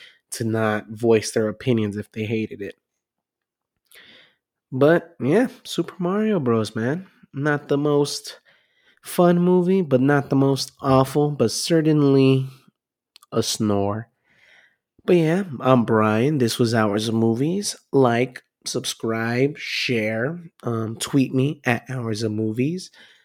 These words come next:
and let me know what you'd like to hear. Let me know what you'd like me to see or whatnot. And, you know, yeah, I'll see y'all when I see y'all.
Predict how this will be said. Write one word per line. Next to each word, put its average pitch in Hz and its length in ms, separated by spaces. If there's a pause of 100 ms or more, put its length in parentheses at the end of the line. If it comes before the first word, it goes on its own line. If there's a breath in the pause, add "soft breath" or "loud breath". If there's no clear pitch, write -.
(240 soft breath)
and 190 440
let 196 120
me 196 120
know 190 160
what 185 240
you'd 170 100
like 151 260
to 139 140
hear. 151 420
Let 131 200
me 110 80
know 107 160
what 104 200
you'd 110 120
like 104 420
me 110 220
to 104 80
see 117 340
or 135 100
whatnot. 147 460 (640 loud breath)
And, 117 480
you 131 80
know, 123 280 (540)
yeah, 226 220 (420)
I'll 104 240
see 104 320
y'all 120 320
when 113 180
I 127 120
see 147 300
y'all. 127 280